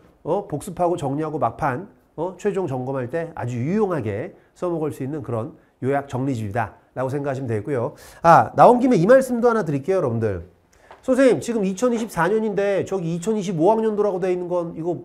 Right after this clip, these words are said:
뭡니까?" 이천이십사 년에 내신 대비하는 사람이면 이천이십사 학년도 강의를 들어야 되는 거 아닌가요? 어, 이렇게 저 학년도에 대해서 잘 모르시는 분들이 또 계시기도 해서 잠깐 설명을 드리겠습니다.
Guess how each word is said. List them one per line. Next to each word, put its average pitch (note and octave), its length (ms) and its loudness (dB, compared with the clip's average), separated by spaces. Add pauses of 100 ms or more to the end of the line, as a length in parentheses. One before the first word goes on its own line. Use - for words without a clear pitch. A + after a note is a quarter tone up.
(100)
뭡니까?" C3+ 560 -6 (480)
이천이십사 G3+ 640 -2
년에 G#3 180 2
내신 D#3 280 -2
대비하는 F#3 580 -4 (680)
사람이면 F3 640 -4
이천이십사 D#3+ 720 -4
학년도 A3 600 2
강의를 D3+ 320 -2
들어야 C#3 200 -2
되는 C3 200 -4
거 C#3+ 60 -4
아닌가요? A#2+ 500 -2 (320)
어, A#2+ 420 -2 (240)
이렇게 D3+ 600 -4 (260)
저 C3 220 -4
학년도에 B3 580 0
대해서 B2 640 -2 (200)
잘 C3 180 -2
모르시는 F3 400 0
분들이 C3+ 500 -4
또 D3 80 -6
계시기도 C3 380 -4
해서 B2 120 -4
잠깐 C3+ 280 -8
설명을 C3+ 320 -6
드리겠습니다. F#2+ 640 -6